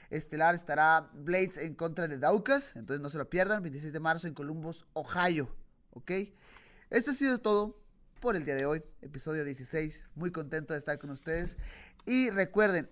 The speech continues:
este evento nos, eh, lo podrán ver en Estados Unidos por E S P N Deportes, por Latinoamérica lo van a poder ver en Star Plus, en México por Fox Sports, España por Eurosports y Fight Pass.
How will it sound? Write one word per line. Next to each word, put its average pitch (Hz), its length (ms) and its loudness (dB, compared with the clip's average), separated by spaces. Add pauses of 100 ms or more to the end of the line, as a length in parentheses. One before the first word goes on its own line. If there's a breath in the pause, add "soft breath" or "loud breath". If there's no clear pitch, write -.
este 247 500 0
evento 180 720 0
nos, 165 380 -4
eh, 160 180 2
lo 156 140 2
podrán 180 320 2
ver 208 300 2
en 160 120 -6
Estados 208 440 4
Unidos 220 420 -2 (240 loud breath)
por 156 160 -2
E 170 80 4
S 170 140 -2
P 160 100 -4
N 147 100 -4
Deportes, 185 680 2 (260 soft breath)
por 120 160 -8
Latinoamérica 135 600 -4
lo 156 100 0
van 151 120 0
a 156 100 -4
poder 151 200 -2
ver 156 120 -2
en 147 60 -6
Star 151 460 2
Plus, 233 560 6
en 139 120 -4
México 214 320 -2
por 139 160 -4
Fox 220 220 0
Sports, 156 340 2
España 156 520 -2
por - 340 -10
Eurosports 240 680 4 (460 loud breath)
y 277 400 4 (220)
Fight 196 260 6
Pass. 113 420 0